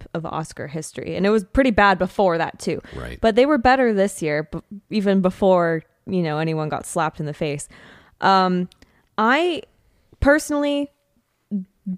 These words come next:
Speaker 1: do not really care one way or the other. I see, I've seen a lot of hot takes, which is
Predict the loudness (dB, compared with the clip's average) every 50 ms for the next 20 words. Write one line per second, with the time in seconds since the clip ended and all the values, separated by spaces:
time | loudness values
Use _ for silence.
0 | -12 _ 0 2 4 4 4 2 2 0 0 0 2 2 2 0 0 0 0 0
1 | 2 2 2 2 0 0 -2 -4 -2 0 0 2 2 2 2 2 2 2 0 0
2 | 0 0 0 0 0 -2 -4 -6 -8 -12 -8 -2 -2 -2 -2 -2 -2 -2 -2 -2
3 | -4 -4 0 0 2 2 2 2 2 0 0 -2 -6 -6 -2 0 0 0 -2 -2
4 | -2 0 0 0 -4 -8 -8 -6 -8 -8 -8 -12